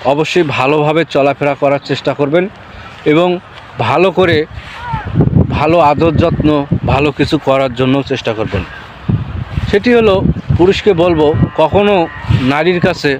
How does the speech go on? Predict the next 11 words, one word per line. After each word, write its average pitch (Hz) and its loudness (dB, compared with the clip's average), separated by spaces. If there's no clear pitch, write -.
মাথা 139 0
নত 156 -2
করবেন 143 0
না, 139 0
নারীর 165 0
কাছে 147 0
সবসময় 147 -2
বীর 160 2
পুরুষ 156 2
হয়েই 156 2
থাকবেন। 107 -4